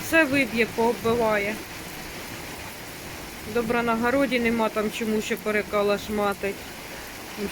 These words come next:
ще нічого толком не посходило. Ну,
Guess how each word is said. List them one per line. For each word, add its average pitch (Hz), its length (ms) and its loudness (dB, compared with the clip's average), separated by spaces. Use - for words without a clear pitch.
ще 208 100 -2
нічого 202 380 0
толком 208 380 2
не 208 100 4
посходило. 196 840 0
Ну, 214 420 2